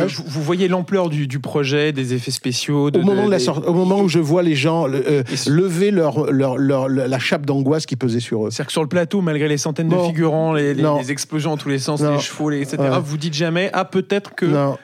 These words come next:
Speaker 1: non. Non, jamais. Et, mais sauf à ce moment-là. Et, euh, et aussi, je me rends compte que, euh, ma tranquillité de cinéaste, euh, c'était fini. C'est-à-dire que j'avais fait un premier film qui s'appelait Crying Freeman.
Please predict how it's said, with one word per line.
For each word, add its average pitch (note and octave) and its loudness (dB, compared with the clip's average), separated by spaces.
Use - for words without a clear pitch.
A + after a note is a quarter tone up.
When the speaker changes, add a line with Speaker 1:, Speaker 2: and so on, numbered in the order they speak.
Speaker 1:
non. C3+ 0
Non, D3+ 2
jamais. B2 0
Et, D3 2
mais D#3 4
sauf G3 0
à C#3+ 2
ce D3 -2
moment-là. A#2 -2
Et, D3 4
euh, C3+ 2
et E3 4
aussi, D#3+ 2
je F3 2
me E3 4
rends C#3+ 2
compte F3+ -2
que, C3+ 2
euh, B2 0
ma B2+ 0
tranquillité E3 0
de C#3+ -2
cinéaste, C#3+ 0
euh, A2 0
c'était G#2+ -2
fini. A2+ -2
C'est-à-dire C#3+ -2
que E3 2
j'avais C#3+ 0
fait G3 0
un F3 0
premier D#3 2
film F#3+ 2
qui - -8
s'appelait C3+ 0
Crying B2+ 0
Freeman. C3 -2